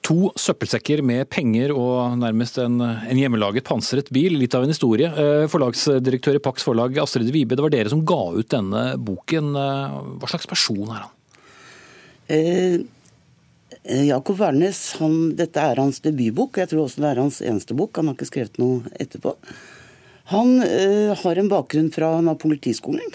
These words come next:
Speaker 2: som kom, sikkert kom fram, og etter det så tok han, eh, og studerte, eh, arabisk i Kairo. Så han er faktisk, eh, snakker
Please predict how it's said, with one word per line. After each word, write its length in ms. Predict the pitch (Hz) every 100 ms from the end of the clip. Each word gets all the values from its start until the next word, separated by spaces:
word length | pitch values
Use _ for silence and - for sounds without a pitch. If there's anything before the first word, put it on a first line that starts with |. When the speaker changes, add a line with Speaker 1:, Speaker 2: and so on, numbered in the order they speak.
| - 131 -
Speaker 2:
som 220 | 147 143 - -
kom, 160 | 147
sikkert 320 | 131 - - -
kom 160 | 127
fram, 240 | - - 226
og 300 | 160 160 - - - - - -
etter 240 | - 170
det 140 | 151 196
så 140 | 196
tok 320 | - 147 -
han, 220 | 156 160 160
eh, 300 | 160 156 151
og 220 | - 147
studerte, 580 | - 165 127 117 - 143 143 139 135 131 123 113 - -
eh, 220 | 73 50 -
arabisk 540 | 151 104 92 151 - 143
i 60 | 139
Kairo. 320 | - 107 117 - - - - -
Så 140 | - 151
han 160 | 151
er 180 | 139 135
faktisk, 540 | - 113 139 135 - 143
eh, 320 | 135 131 120
snakker 480 | - - 139 -